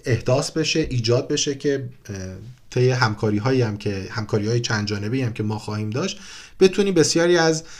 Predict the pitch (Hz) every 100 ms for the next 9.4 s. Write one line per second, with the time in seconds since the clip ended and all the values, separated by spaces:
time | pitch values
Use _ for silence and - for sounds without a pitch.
0 | - - 131 127 123 127 117 139 147 151
1 | 151 147 147 - - - - 117 110 127
2 | 120 117 120 131 - 151 156 147 139 120
3 | 107 113 110 127 - - - 101 117 120
4 | - 92 - 90 80 - - - _ -
5 | - - - - - - - - 180 185
6 | 226 233 - 156 - 131 120 101 - -
7 | 147 127 - - 127 113 104 110 78 -
8 | - - - - 101 - - 147 135 -
9 | 160 170 170 170